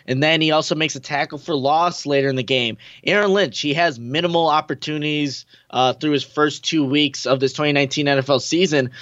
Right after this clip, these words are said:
But if you watch the tape, he's made the most of those opportunities. He's only here on a year deal. We didn't even know if he would be here because Vic Fangio left.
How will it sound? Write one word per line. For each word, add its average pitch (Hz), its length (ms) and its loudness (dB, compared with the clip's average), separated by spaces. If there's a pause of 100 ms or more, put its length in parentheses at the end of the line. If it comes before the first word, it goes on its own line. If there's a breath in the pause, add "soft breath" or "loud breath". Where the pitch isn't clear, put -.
(160 loud breath)
But 139 100 2
if 131 80 0
you 139 80 0
watch 156 280 0
the 170 80 -2
tape, 180 400 -2
he's 196 260 -4
made 233 220 -4
the 180 80 -4
most 170 640 0
of 170 180 0
those 156 180 2
opportunities. 156 600 0
He's 139 180 -2
only 156 240 0
here 180 200 0
on 165 80 0
a - 20 0
year 156 260 0
deal. 147 480 0 (400 loud breath)
We 147 100 2
didn't 160 180 0
even 165 180 -2
know 156 160 0
if 143 40 -6
he 165 100 -2
would 147 120 -2
be 151 220 0
here 156 140 2
because 143 260 -2
Vic 151 180 -2
Fangio 160 400 2
left. 131 300 0